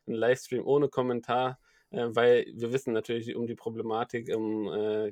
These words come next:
quasi Freiwillige, die sich dann auch der ganzen Sache mit Herzblut annehmen. Martin weiß es aus, äh, eigener Erfahrung, was es, äh, kostet, da einen funktionierenden Livestream auf den, äh, äh, auf den Plan zu rufen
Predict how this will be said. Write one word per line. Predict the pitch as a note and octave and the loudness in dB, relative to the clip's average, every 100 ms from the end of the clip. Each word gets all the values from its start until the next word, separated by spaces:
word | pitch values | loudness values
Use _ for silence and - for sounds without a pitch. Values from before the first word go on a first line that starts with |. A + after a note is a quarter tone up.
| _ | _
quasi | - A2 G#2+ G#2+ G#2 | -4 -2 -2 -4 -6
Freiwillige, | - - - A3+ B2+ A#2+ B2 A#2 | -8 -12 0 2 2 0 0 -2
die | A2+ | -4
sich | A#2 - | -6 -4
dann | A#2 | -2
auch | A2+ | -2
der | A#2 | -2
ganzen | A#2+ - A#2+ | -2 -4 -4
Sache | A#2+ A#2+ | -4 -4
mit | A2+ | -4
Herzblut | B2 A#2+ B2+ - | -4 -4 -6 -6
annehmen. | A#2+ A#2+ A#2+ - - - - - | -4 -4 -4 -8 -18 -20 -20 -4
Martin | A2 A#2+ A#2+ A#2+ A#2 | 0 2 2 2 2
weiß | A#2 A#2 | 0 0
es | A#2 | 0
aus, | A#2 - | 0 2
äh, | A2+ A2 | 2 2
eigener | - A#2+ B2+ A#2+ G#2+ | 2 2 2 0 -2
Erfahrung, | A2 A2+ B2 B2+ A#2 A#2+ | -2 0 0 0 -2 0
was | - A#2+ | 0 -2
es, | A#2 - | -6 -2
äh, | A#2 A2 | -2 -2
kostet, | - C#3 - C3 C3 _ _ _ _ | 0 -2 0 0 0 _ _ _ _
da | - A#2 A#2 A#2 | -4 0 0 0
einen | A#2 | -2
funktionierenden | A2+ B2 A2 B2 C3 B2+ B2+ B2 A#2+ | -2 -4 -2 0 4 4 2 0 0
Livestream | A2+ B2 - B2+ A#2 | 4 2 2 -2 0
auf | A#2 | 0
den, | A#2 A#2 A2+ | 0 -4 -4
äh, | A2 A2 - | -2 -2 -2
äh, | G#2+ | -4
auf | - G#2+ | -4 -6
den | A2 G#2+ G#2+ | -6 -8 -6
Plan | - A2+ C3+ | -2 0 -2
zu | - A#2+ | -6 -8
rufen | B2+ - B2 | -6 -6 -6